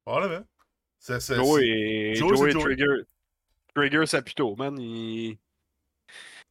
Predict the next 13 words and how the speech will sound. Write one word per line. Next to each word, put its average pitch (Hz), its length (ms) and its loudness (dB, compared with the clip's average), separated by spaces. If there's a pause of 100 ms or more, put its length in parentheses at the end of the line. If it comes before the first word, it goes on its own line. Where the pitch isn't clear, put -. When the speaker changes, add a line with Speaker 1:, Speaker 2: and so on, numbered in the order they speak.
(400)
Speaker 2:
pas 139 100 0
capable 143 220 2
de 143 80 2
se 127 60 0
gérer, 139 420 2
fait 131 180 -2
qu'il, 120 140 -6
il 113 960 -8
engage 127 340 0
des 135 100 0
yes 127 260 0
men, 123 280 -4
puis 104 400 -20